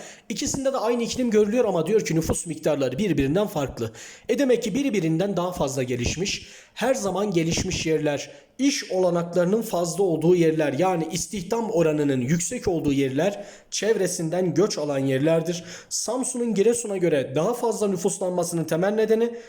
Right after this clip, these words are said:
Samsun'da iş imkanlarının fazla olmasıdır. Özellikle Samsun Türkiye'deki en büyük bakır sanayisinin bulunduğu şehirdir. Limanı vardır, aynı zamanda Karadeniz'in en gelişmiş limanıdır. Samsun Limanı demir yolu bağlantısı vardır.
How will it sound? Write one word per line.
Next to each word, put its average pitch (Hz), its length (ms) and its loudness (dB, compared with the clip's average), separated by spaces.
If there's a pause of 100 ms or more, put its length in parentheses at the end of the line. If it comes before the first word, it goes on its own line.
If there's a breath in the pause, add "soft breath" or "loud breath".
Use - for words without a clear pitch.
Samsun'da 190 640 -4
iş - 280 -4
imkanlarının 165 920 0
fazla 147 340 -2
olmasıdır. 131 460 -2
Özellikle 170 520 0
Samsun 160 520 -4 (380 loud breath)
Türkiye'deki 190 760 0
en 208 360 0
büyük 202 220 -2
bakır 147 240 -2
sanayisinin 170 680 -2
bulunduğu 160 340 4
şehirdir. 156 560 0 (340 loud breath)
Limanı 202 400 2
vardır, 220 300 2
aynı 208 220 2
zamanda 202 420 -2
Karadeniz'in 180 560 0
en 196 160 0
gelişmiş 175 460 0
limanıdır. 180 400 0
Samsun 185 480 -4
Limanı 190 460 0 (260 loud breath)
demir 170 320 0
yolu 180 260 2
bağlantısı 170 580 2
vardır. 151 320 0